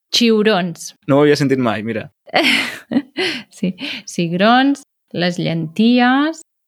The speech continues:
Speaker 1: la mongeta, la mongeta blanca, per
Speaker 2: Mhm.
Speaker 1: exemple, que és molt típica.
Speaker 2: Sí, els cigrons, alerta, perquè, clar, aquests noms també canvien molt d'una llengua a l'altra, el, els
Speaker 1: Mhm.
Speaker 2: llegums, no? Els cigrons són
Speaker 1: Mhm.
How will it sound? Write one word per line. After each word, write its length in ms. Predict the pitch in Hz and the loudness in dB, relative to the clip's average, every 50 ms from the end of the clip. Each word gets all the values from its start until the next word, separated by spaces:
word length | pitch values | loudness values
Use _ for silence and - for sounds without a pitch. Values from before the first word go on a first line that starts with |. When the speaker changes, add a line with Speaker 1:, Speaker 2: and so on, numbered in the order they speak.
| _ _ _ | _ _ _
Speaker 1:
la 220 | - 185 190 190 | -2 0 2 4
mongeta, 760 | 180 180 175 175 175 170 151 - 185 202 220 226 226 226 220 240 302 427 - - _ _ _ - | 4 4 2 2 2 0 2 2 2 2 2 0 2 2 2 2 2 0 -2 -6 _ _ _ -6
la 120 | - 180 | -2 0
mongeta 420 | 175 165 160 156 151 147 - 151 | 0 0 0 0 -2 -2 -2 -2
blanca, 480 | - - 151 160 180 214 220 - - 208 | -2 0 0 0 2 2 2 2 2 0
per 140 | 214 226 196 | 0 0 0
Speaker 2:
Mhm. 60 | 139 | 0
Speaker 1:
exemple, 560 | 175 170 151 156 175 180 170 - 160 185 240 349 - _ _ _ _ - | -2 -2 0 2 2 2 2 0 0 0 0 -2 -4 _ _ _ _ -4
que 80 | - 175 | -2 -2
és 100 | 165 180 | 0 0
molt 220 | 170 165 160 160 | -2 -2 -2 -2
típica. 640 | - 196 202 202 208 190 - - 190 190 220 277 - - _ _ | -2 -4 -2 0 -2 -2 -2 0 2 2 2 2 0 -4 _ _
Speaker 2:
Sí, 340 | - - - - 123 113 110 - | -10 -8 -6 -2 -2 -2 0 2
els 140 | 123 127 - - | 2 2 2 2
cigrons, 720 | 143 131 123 127 127 139 165 220 262 269 - - - - _ _ _ _ _ _ _ _ _ - | 0 2 4 4 4 4 2 2 0 0 -2 -4 -6 -10 _ _ _ _ _ _ _ _ _ -2
alerta, 420 | 117 117 117 113 113 - 107 - - | 0 2 2 0 0 -2 -4 -6 -6
perquè, 240 | - 104 - 113 - | -10 -6 -6 -6 -2
clar, 280 | - 127 131 120 - - _ _ _ | 0 0 0 0 -4 -6 _ _ _
aquests 400 | - 117 113 110 - 120 113 - | -4 -4 -4 -2 -4 -6 -4 -2
noms 240 | 123 120 131 147 - | -2 0 0 -2 -2
també 220 | - 123 120 131 | -2 0 0 0
canvien 360 | 131 127 120 117 117 120 120 120 | 0 0 0 2 2 4 4 4
molt 300 | 120 120 123 123 123 123 | 2 4 4 4 4 2
d'una 160 | 123 120 120 | 2 0 2
llengua 260 | 117 117 117 113 117 | 2 0 0 0 0
a 20 | 113 | 2
l'altra, 320 | 117 120 120 117 120 107 | 2 2 2 0 -2 -4
el, 140 | 110 92 - - | -4 -4 -6 -6
els 580 | - 113 110 110 110 107 107 110 107 110 - | -6 -6 -4 -4 -4 -6 -6 -8 -8 -8 -4
Speaker 1:
Mhm. 60 | 202 196 | -2 0
Speaker 2:
llegums, 360 | 117 113 113 110 110 110 113 | 0 0 0 -2 -2 -4 -4
no? 140 | 117 135 139 | -4 -4 -2
Els 100 | 131 123 | -2 0
cigrons 320 | - 127 131 139 151 160 - | 2 2 4 4 2 2 2
són 220 | 226 240 247 226 226 | 2 2 4 4 4
Speaker 1:
Mhm. 240 | 233 269 320 - | 2 2 0 -4